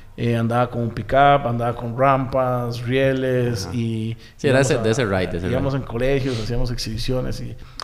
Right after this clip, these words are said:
Speaker 1: y era bastante bonito, ¿verdad?
Speaker 2: Ya.
Speaker 1: Llegar a los parques y patinar.
Speaker 2: Claro.
Speaker 1: Eh, cuando había, traían profesionales fuera del país,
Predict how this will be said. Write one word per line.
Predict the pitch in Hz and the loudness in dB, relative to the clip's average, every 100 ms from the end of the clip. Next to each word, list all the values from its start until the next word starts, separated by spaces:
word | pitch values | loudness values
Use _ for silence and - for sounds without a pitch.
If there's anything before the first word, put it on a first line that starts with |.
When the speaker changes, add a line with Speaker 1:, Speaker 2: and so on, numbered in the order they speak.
| - - - | -16 -20 -18
Speaker 1:
y | - 117 | -10 -6
era | 123 | -4
bastante | 107 - 110 117 | -6 -8 -10 -10
bonito, | 110 120 120 113 | -6 -4 -4 -4
¿verdad? | 113 117 | -4 -2
Speaker 2:
Ya. | 87 | -2
Speaker 1:
Llegar | 87 113 | -2 -4
a | 107 | -4
los | 107 - | -6 -2
parques | 127 123 - 110 | -2 -2 -6 -12
y | 131 | -12
patinar. | 120 113 117 120 117 - - | -14 -12 -10 -10 -10 -12 -12
Speaker 2:
Claro. | - 90 90 - - | -4 -4 -4 -12 -10
Speaker 1:
Eh, | 117 110 113 | -8 -8 -8
cuando | 110 107 | -8 -8
había, | 110 113 120 113 113 | -6 -6 -6 -6 -8
traían | - 107 110 120 123 110 104 - - | -6 -6 -4 -4 -2 -4 -6 -8 -8
profesionales | - 110 107 113 120 117 - | -6 -4 -4 -4 -4 -6 -8
fuera | - 120 | -8 -6
del | 117 | -6
país, | 110 110 123 123 - | -6 -6 -4 -4 -6